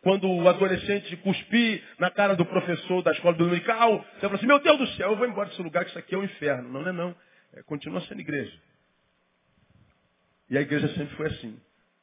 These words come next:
Ou por que será que você acha que entre os doze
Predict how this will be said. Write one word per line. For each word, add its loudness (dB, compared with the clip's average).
Ou 0
por -2
que -8
será 0
que -14
você -8
acha -8
que -6
entre -6
os -12
doze -2